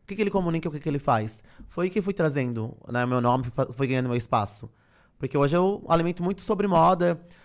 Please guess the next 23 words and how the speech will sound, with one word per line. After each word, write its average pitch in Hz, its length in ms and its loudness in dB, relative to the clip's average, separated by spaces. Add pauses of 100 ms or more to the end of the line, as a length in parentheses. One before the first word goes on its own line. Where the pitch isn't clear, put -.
(120)
sobre 143 280 -2
essa 143 140 -2
questão 147 300 0
também 135 320 0
de 123 100 -8
comportamento, 139 800 0
enfim, 147 320 -6
da 131 100 0 (220)
consultoria 147 540 2
de 131 100 0
imagem. 139 600 0 (360)
Então 165 220 -2
isso 196 160 -2
eu 170 40 2
sempre, - 420 -4
ah, 151 400 6
qualquer 185 300 2
evento 190 260 -2
que 185 80 -4
eu 160 60 0
vou, 165 160 -2
eu 180 40 -4
penso, 151 480 -4